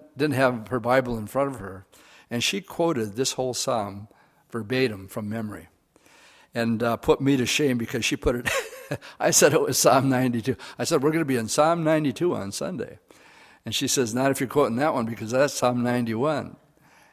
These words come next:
And she quoted the whole thing verbatim. I got out my Bible and followed it, and I thought, "I'm pretty impressed." How many of you have, have seen, uh, the Book of Eli with, uh, Denzel Washington? It's, uh,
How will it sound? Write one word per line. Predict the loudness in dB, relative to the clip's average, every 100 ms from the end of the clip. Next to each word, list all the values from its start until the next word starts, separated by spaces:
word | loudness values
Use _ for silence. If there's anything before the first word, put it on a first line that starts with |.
| -12
And | -8
she | -6
quoted | -2 0 2 2
the | 4
whole | 4 4
thing | 2 0 0 -2 -10 -16
verbatim. | -4 2 2 2 -2 -2 -4 -8 -12 _ -12
I | -6
got | -2
out | -2
my | -2
Bible | -4 -2 -2 -2
and | -6 -4
followed | -4 -2 -4
it, | -6
and | -10
I |
thought, | -10 -12 -12 _ -20 -20 _
"I'm | -10 -6
pretty | -4 -2
impressed." | -2 -2 -6 -4 -8 -10 _ -20 -20 -20 -20 -20 _ _
How | 0
many | 2 2
of | 4
you | 6
have, | 6 2
have | -2 -4 -2
seen, | -2 2 2 2
uh, | 0 -2 -8 -8
the | -6
Book | -2 -2 -4
of | -6 -4
Eli | -4 -4 -8 -12 _ _ _ _ -12
with, | -12 _ -8
uh, | -6 -4
Denzel | -4 -2 0 0 0
Washington? | -2 -4 -8 -12 -16 -20 _ _ _ _ _ _ -20 -20 -20 -20 _ -4
It's, | -2 0 6
uh, | 6 6 2